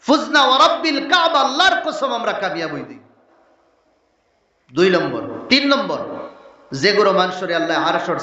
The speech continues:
ছায়া দিবা, মনে রাখবা, দিলর কলম দিয়া দিল রাখি লইবা। এক নম্বর, ইনসাফ করনেওয়ালা। দুই নম্বর,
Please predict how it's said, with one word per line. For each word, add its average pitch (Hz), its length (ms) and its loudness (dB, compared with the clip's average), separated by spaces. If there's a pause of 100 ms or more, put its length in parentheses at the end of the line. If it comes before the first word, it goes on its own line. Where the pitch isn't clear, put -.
ছায়া 143 220 0
দিবা, 120 360 -6 (460)
মনে 170 240 2
রাখবা, 147 340 -4
দিলর 165 540 -2 (240)
কলম 196 300 0
দিয়া 196 160 0
দিল 185 280 0
রাখি 175 240 0
লইবা। 143 300 -6
এক 175 180 -2
নম্বর, 214 440 -2 (200)
ইনসাফ 175 500 -2
করনেওয়ালা। 131 760 -8 (1080)
দুই 139 240 0
নম্বর, 233 480 2